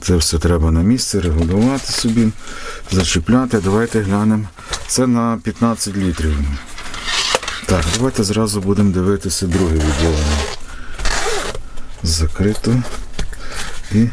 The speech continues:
відкриваємо. Тобто у нас друге відділення.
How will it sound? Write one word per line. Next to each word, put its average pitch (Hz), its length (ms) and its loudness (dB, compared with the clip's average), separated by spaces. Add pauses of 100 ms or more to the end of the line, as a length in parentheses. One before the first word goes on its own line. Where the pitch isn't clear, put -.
(100)
відкриваємо. 76 840 2 (4000)
Тобто 80 340 0
у - 20 4
нас 80 240 2
друге 127 300 2
відділення. 120 640 2